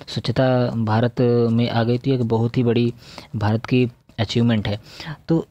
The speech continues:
इसी तरह से प्लास्टिक मुक्त भारत की यदि हम बात करते हैं, तो यहाँ पास हम प्लास्टिक मुक्ति भारत में जो प्लास्टिक तो आज यहाँ पास कह सकते हैं कि पूरी हमारे समाज का एक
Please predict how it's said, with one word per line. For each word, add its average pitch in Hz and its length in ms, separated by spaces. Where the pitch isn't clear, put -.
इसी 160 580
तरह 143 100
से 143 120
प्लास्टिक 131 500
मुक्त 131 220
भारत 117 280
की 127 220
यदि 117 100
हम 110 120
बात 110 180
करते 110 280
हैं, 135 100
तो 139 60
यहाँ 131 200
पास 135 120
हम 143 100
प्लास्टिक 131 380
मुक्ति 131 300
भारत 110 320
में 120 200
जो 156 180
प्लास्टिक 147 460
तो 151 120
आज 143 180
यहाँ 147 920
पास 135 280
कह 143 360
सकते - 300
हैं 127 80
कि 131 80
पूरी 131 320
हमारे 123 460
समाज 120 360
का 135 120
एक 127 120